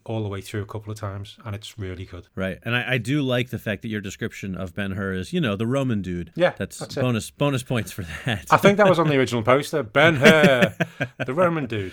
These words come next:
Speaker 2: A new epic Ben-Hur,
Speaker 1: Yeah.
Speaker 2: the Roman dude.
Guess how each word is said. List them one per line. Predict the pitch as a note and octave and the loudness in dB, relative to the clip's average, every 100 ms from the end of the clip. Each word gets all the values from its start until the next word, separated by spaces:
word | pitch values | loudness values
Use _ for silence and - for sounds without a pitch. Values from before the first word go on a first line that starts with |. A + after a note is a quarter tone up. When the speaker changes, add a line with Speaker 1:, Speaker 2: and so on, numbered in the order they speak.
| - - | -10 -6
Speaker 2:
A | |
new | G2+ D3+ | 0 2
epic | D#3 C3 C3 | 2 2 0
Ben-Hur, | D3 D3 D3 D3 A2+ - | 2 2 4 2 2 -2
Speaker 1:
Yeah. | - | -4
Speaker 2:
the | C3+ F#3+ | 2 4
Roman | F#3+ F#3 D#3 B2+ | 4 4 2 0
dude. | A#2 A2+ F#2+ | -2 0 -2